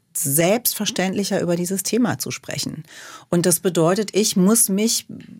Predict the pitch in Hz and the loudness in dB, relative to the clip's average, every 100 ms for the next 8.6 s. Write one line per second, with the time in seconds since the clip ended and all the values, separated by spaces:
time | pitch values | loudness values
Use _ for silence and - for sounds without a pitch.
0 | - - - 180 175 180 - 160 160 196 | -20 -20 -4 0 0 0 0 2 4 4
1 | 220 208 202 190 185 175 196 196 175 180 | 4 2 2 0 -2 0 0 0 0 0
2 | 180 185 190 170 - - 214 - - 240 | 0 0 0 -2 -4 0 0 0 0 -2
3 | - 185 160 151 160 156 156 165 - 180 | -2 -2 0 0 0 -2 -2 -2 0 0
4 | - 156 160 196 214 196 160 - 156 180 | 2 0 2 4 4 2 -2 -2 -2 -2
5 | - 190 185 175 175 165 151 165 185 202 | -2 -2 0 2 2 2 2 2 0 0
6 | 190 180 - 196 220 220 202 185 196 196 | 0 0 -2 2 4 4 2 0 0 0
7 | 185 196 185 - 247 277 - 196 165 160 | 0 -2 0 0 2 2 2 2 4 4
8 | 151 151 156 147 151 156 | 4 4 2 2 0 -2